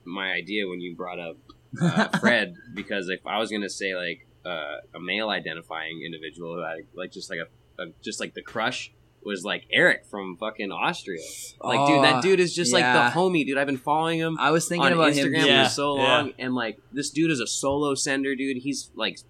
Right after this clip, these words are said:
Speaker 1: just,
Speaker 2: Yeah,
Speaker 1: like,
Speaker 2: dude.
Speaker 1: sent it into Shibuya by himself for this freaking group home concert in the middle of the night, stayed up all night to take the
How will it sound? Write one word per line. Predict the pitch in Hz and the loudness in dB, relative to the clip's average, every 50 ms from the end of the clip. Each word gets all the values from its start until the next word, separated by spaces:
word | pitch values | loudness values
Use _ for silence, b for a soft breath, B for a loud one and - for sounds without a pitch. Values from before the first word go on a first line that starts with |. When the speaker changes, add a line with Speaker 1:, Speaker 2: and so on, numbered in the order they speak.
| _ _ _ - | _ _ _ -12
Speaker 1:
just, | - 113 | -8 -4
Speaker 2:
Yeah, | 113 104 101 101 | -2 -2 0 -2
Speaker 1:
like, | 110 101 | -2 -2
Speaker 2:
dude. | - - | -2 -2
Speaker 1:
sent | - 151 143 147 147 | 0 0 0 0 0
it | 165 131 | -2 -2
into | 127 123 117 | -2 -2 -2
Shibuya | - - 120 98 85 123 131 139 139 127 117 | -4 -6 -6 -6 -2 -2 0 2 2 0 0
by | 107 123 131 131 | 0 0 0 0
himself | 127 117 107 - 123 123 123 123 | 0 -2 -4 -2 -2 -2 -2 -2
for | - 123 | -4 -4
this | 107 107 101 - - | -4 -4 -6 -6 -8
freaking | - 131 127 127 131 117 101 95 | -6 -6 -6 -4 -4 -4 -4 -4
group | 85 - 117 139 131 - | -4 -4 -4 -4 -4 -4
home | - 131 131 135 135 131 | -4 -2 0 0 0 -2
concert | - 139 135 131 131 127 147 135 | -2 -2 -2 -2 -2 0 -2 -2
in | 113 | 0
the | 110 104 | -2 -2
middle | 104 110 120 143 | -2 -2 -2 -2
of | 147 117 | -2 -2
the | 131 | -2
night, | 127 123 117 120 - | 0 0 0 -2 -2
stayed | - - 123 - | -4 -4 -4 -4
up | - - - | -4 -4 -4
all | 117 135 143 | -4 -2 -2
night | 139 127 123 123 - | 0 0 -2 0 -2
to | - - 120 | -2 -2 -2
take | 120 107 | -4 -6
the | - | -6